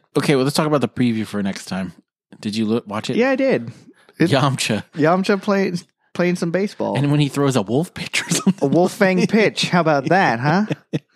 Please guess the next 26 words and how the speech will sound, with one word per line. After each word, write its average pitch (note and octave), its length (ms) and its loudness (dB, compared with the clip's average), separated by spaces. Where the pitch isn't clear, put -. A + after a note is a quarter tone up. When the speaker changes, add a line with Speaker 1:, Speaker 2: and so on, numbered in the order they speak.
Speaker 2:
So - 280 -6
the C3 120 -4
old C3+ 200 -2
wolf C#3+ 200 -4
fang C#3 300 -4
fist. E3 500 0
Speaker 1:
<laughs> - 140 -8
So - 220 -2
I D#3 180 -2
don't F#3+ 160 0
Speaker 2:
Wolf D3+ 260 0
fang G3 480 2
pitch. - 720 -2
Speaker 1:
Um, B2 440 2
I - 140 -4
don't G#3 100 4
understand F#3 640 2
why. C#3+ 520 0
Maybe E3 300 0
Universe B2+ 720 2
Six - 320 -2
is G#2+ 160 -6
really A2+ 280 0
good G2+ 300 -2
at C#3+ 100 -2
baseball. F#3+ 640 -2